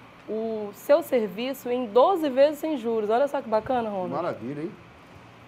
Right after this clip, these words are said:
Speaker 2: Que maravilha. Que show. Aqui, ó. Ah, ó, sim, meu querido Marcelão.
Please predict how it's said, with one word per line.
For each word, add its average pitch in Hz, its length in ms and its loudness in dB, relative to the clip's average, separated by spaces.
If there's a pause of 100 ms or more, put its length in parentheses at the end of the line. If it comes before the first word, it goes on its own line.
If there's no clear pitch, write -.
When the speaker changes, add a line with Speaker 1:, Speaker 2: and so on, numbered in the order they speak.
(100)
Speaker 2:
Que 127 120 -6
maravilha. 127 640 -2 (400)
Que 139 60 -16
show. 156 420 -2 (400)
Aqui, 233 240 0
ó. 123 140 2 (440)
Ah, 190 400 -2 (100)
ó, 139 380 -2 (240)
sim, - 220 -6
meu 208 180 2
querido 180 300 2
Marcelão. 151 420 0